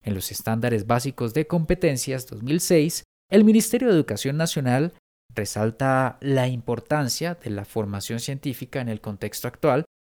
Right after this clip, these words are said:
en el que la ciencia y la tecnología cada vez desempeñan un papel más relevante en la vida cotidiana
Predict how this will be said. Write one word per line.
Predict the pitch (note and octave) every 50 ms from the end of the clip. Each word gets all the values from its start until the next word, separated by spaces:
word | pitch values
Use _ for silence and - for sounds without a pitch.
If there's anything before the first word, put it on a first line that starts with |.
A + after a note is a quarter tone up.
| _ _ _
en | - A#2 A2+
el | A2 A2 A2
que | - - A#2 A2 A2 G#2+ -
la | - B2+ A#2+ A2+ G#2+ G#2
ciencia | - - - F#3+ G3+ G3 E3 C#3 - G#2
y |
la | G2 G2+ G2+
tecnología | - - G2+ G#2 G2+ G2 F#2+ F#2+ - - F#3+ E3+ B2+ C3+ D#3 - _ _ _ _ _ -
cada | - F#3+ D#3+ C#3 B2+
vez | B2+ B2+ A#2+
desempeñan | B2 A#2 - - A2+ G2+ - A2 A2 A2+ A2+ A2+ A#2
un | A2
papel | - A#2+ A#2 - B2 A#2 A2+ - -
más | B2+ B2+ C3 C3+ C#3 C#3 - - -
relevante | - C3 C3+ C#3 C#3 C3+ B2+ A#2+ A#2 C3 C#3 B2+ A#2 G#2+ - D3 E3 - - _ _
en | - G#2 G2+
la | F#2
vida | F#2+ G#2+ B2 C#3 C#3+ C#3+
cotidiana | - D#3+ C#3+ - E3+ E3 D3 C3+ B2 B2 C3+ D3